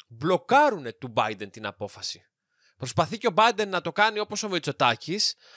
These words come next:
αλλά εκεί πέρα, από ό,τι φαίνεται, έχουμε κάποιους δικαστικούς και κάποιους, ε, εισαγγελείς, οι οποίοι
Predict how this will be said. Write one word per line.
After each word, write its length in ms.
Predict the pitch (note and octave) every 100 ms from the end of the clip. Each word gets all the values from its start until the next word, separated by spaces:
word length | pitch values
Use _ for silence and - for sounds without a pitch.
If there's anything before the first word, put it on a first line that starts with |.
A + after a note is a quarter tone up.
| -
αλλά 200 | F3+ G3
εκεί 160 | F#3+ G3
πέρα, 180 | C#4+
από 140 | C#4 D4+
ό,τι 140 | E4+
φαίνεται, 640 | - C#4+ D4 C#4 C#4 B3 - _ -
έχουμε 380 | C4+ C4 A#3
κάποιους 340 | G#3+ C4 C4 G3
δικαστικούς 840 | G#3+ G3 - E3 G#3+ C4+ - - _ - _
και 120 | G#3+
κάποιους, 500 | - C4 - A#3+ -
ε, 140 | A3 -
εισαγγελείς, 800 | G#3+ G3 E3 F3 F3 C4 - - _ _
οι 200 | D#4+ C4
οποίοι 1000 | B3 A#3 D4 D4 D4 D4 C#4+ C#4 - -